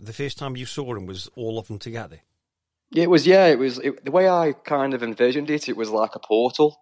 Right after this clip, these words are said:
Speaker 2: between, um, the bathroom and the landing, 'cause it, it kept on, like,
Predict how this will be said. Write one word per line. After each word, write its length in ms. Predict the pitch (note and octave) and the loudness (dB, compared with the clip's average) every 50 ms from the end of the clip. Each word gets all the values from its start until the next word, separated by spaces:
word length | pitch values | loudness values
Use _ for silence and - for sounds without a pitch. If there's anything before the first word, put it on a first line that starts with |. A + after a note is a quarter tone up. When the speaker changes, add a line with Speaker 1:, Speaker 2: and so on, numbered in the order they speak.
| _ _ _ _ _ _ _ _ _ _ _ | _ _ _ _ _ _ _ _ _ _ _
Speaker 2:
between, 680 | - A2 - - A#2 G#2+ G#2 G#2 G2 G2 F#2+ F#2 - _ _ - | -6 -6 -2 0 2 2 2 2 0 -2 -6 -10 -12 _ _ -2
um, 400 | G2 G2 F#2+ F#2 F#2 F#2 F2+ F2+ | 0 2 2 2 2 0 -2 -4
the 100 | F2 - - | -8 -4 0
bathroom 540 | G#2 G2 G2 F#2+ - - - G2+ F#2+ F#2 F#2+ | 2 2 2 2 -2 -6 -6 -4 -4 -4 -6
and 100 | F#2 F#2 | -6 -6
the 60 | F2 | -4
landing, 600 | F2+ F#2 G2 G#2 A2 A2 A#2 A#2 A#2 A2+ A2 - _ _ | -2 -2 -2 -2 -2 -4 -6 -6 -6 -8 -12 -16 _ _
'cause 160 | - A#2+ G2+ | -8 -6 -4
it, 100 | G#2 A2 - | -2 -2 -2
it 120 | G#2 - | -2 0
kept 320 | - B2+ B2 - - - - | 2 2 2 2 2 2 4
on, 360 | A2 G#2 G2 G2 F#2+ F2+ E2 _ _ _ _ _ _ _ _ _ _ - - | 4 4 4 0 -4 -8 -10 _ _ _ _ _ _ _ _ _ _ -6 -2
like, 220 | G#2 F2+ F2+ - | 0 0 0 -2